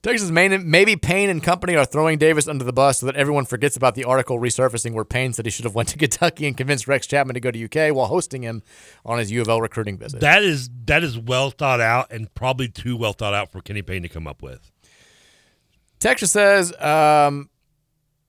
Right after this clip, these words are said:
Speaker 1: "Trevor, I'm significantly younger than you. When all boys schools travel to Wagner, the students would rhyme a homophobic slur with the wag."
Speaker 2: <laughs>
Speaker 1: That's not cool.
Speaker 2: Yeah, I can see that. That's why we don't go by the wag anymore.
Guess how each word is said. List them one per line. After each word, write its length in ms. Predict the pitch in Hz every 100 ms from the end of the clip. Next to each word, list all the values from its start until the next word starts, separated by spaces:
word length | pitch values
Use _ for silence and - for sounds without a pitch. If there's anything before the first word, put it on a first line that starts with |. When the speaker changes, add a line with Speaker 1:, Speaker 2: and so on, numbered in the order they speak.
| _ _ - _
Speaker 1:
"Trevor, 400 | - 202 214 202
I'm 200 | 151 180
significantly 640 | 180 175 165 160 156 156 135
younger 340 | 131 160 151
than 160 | 127 113
you. 240 | 113 117
When 260 | 110 113 120
all 260 | 127 156
boys 340 | 139 139 143 -
schools 320 | 139 135 127
travel 260 | 139 131 113
to 80 |
Wagner, 380 | 113 120 123 120
the 80 | 107
students 340 | - 127 110
would 140 | 120 107
rhyme 360 | 110 123 123
a 100 | 107
homophobic 600 | 90 120 113 110 110 107 -
slur 300 | 113 113 110
with 200 | 98 -
the 80 |
wag." 480 | 92 87 82 - - _ _ _ _
Speaker 2:
<laughs> 300 | _ _ _
Speaker 1:
That's 600 | - - - - - -
not 120 | -
cool. 240 | - - 95 _ - -
Speaker 2:
Yeah, 100 | 85
I 60 | 78
can 140 | 127
see 140 | - 151
that. 100 | 87
That's 160 | 95
why 120 | 104
we 100 | 101
don't 80 | 104
go 140 | 101 113
by 100 | 117
the 80 |
wag 260 | 147 160 104
anymore. 360 | 78 71 67